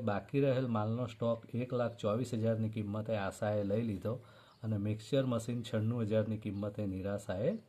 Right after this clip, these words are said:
લઈ લીધું. કરાર પૂરો થતાં નક્કી કર્યા મુજબ કરાર કિંમત મળી.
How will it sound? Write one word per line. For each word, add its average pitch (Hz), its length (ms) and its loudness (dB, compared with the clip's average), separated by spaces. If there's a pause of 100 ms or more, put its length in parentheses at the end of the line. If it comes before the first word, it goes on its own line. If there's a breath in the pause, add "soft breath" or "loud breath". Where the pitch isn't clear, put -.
લઈ 92 280 -4
લીધું. 90 260 -14 (720 loud breath)
કરાર 127 380 2
પૂરો 131 240 0
થતાં 123 380 0
નક્કી 110 320 -2
કર્યા 123 300 0
મુજબ 113 340 -2
કરાર 107 380 0
કિંમત 101 360 -4
મળી. 107 300 0